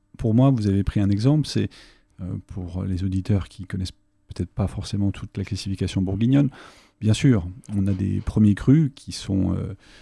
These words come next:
sur le, le papier, euh, classés à un niveau en dessous des grands crus, qui mériteraient d'être, euh, d'être considérés comme les, comme les meilleurs. Et le vin que vous avez, euh, cité, au Combottes, en est un bel exemple.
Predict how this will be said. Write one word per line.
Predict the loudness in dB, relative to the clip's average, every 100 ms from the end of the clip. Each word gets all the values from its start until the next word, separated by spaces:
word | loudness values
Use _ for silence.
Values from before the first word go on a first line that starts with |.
| _ _
sur | -16 -8 -4 -2
le, | -2 -2 -2
le | -2
papier, | -2 -2 0 2 2 2 0
euh, | -2 -4 -6 -6 -8
classés | -4 -4 -2 0 2 0
à | -2
un | 0
niveau | 2 2 2
en | 0
dessous | 0
des | -2
grands | 0 0
crus, | 2 2 2 -2 _ _ _ -4
qui | 2
mériteraient | 4 4 2 0 0 -4 _ -10
d'être, | -4 -4 -4 -4
euh, | -4 -4 -6 -8 -10 _ _ _ _ -10
d'être | -8
considérés | 0 0 2 2 2 0
comme | 0 0
les, | 0 -2 -4 -6
comme | 0 4
les | 4
meilleurs. | 4 2 -2 -8 _ _ _ -20 -8
Et | -4 -4 -4 -4
le | -2
vin | 2 2
que | 2
vous |
avez, | 0 0 -2 -4
euh, | -6 -8 -8 -8
cité, | -10 -12 -4 0 0
au | -2
Combottes, | -2 0 0 0 -10 _ -20 _ -4
en |
est | -2 2
un |
bel | 2 2
exemple. | 2 0 -4 -8